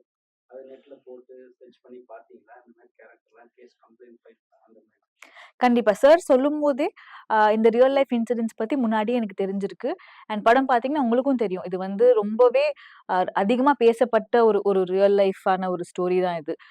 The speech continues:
Speaker 2: So எனக்கு முன்னாடியே தெரிஞ்சது. And, அ,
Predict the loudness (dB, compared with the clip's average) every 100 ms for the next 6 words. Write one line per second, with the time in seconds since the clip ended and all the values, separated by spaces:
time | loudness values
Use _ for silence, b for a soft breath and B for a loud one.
0 | b b -2 0 0 -2 -4 -2 0 0
1 | 0 -2 0 -2 -2 -4 -8 -12 -10 -10
2 | -10 -6 -4